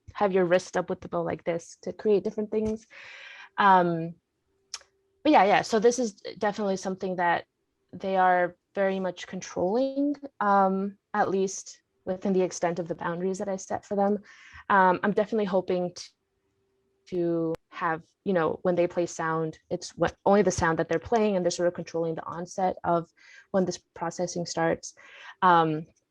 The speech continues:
I want to notate, um, the starts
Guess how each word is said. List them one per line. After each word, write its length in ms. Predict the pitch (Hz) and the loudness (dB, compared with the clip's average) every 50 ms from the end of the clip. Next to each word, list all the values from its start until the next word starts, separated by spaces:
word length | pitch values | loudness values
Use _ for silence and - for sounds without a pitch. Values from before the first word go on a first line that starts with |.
| _ _ _ _ _ _ - - | _ _ _ _ _ _ -8 -2
I 200 | 185 190 180 180 | 0 2 2 2
want 280 | 170 170 175 - - - | 4 2 0 0 0 -4
to 100 | - 185 | -8 -4
notate, 720 | 170 170 175 180 180 180 - - 190 185 180 180 - - - - - _ _ _ - | 0 2 2 2 2 -2 -6 -4 -2 -2 -2 -2 -6 -12 -20 -20 -20 _ _ _ -4
um, 480 | 185 175 170 170 165 165 160 160 165 - _ _ _ _ | -2 -2 0 0 -2 -4 -6 -8 -10 -16 _ _ _ _
the 80 | - 185 | -14 -14
starts 420 | - - - 185 175 180 180 - | -8 -4 0 0 0 0 -2 -8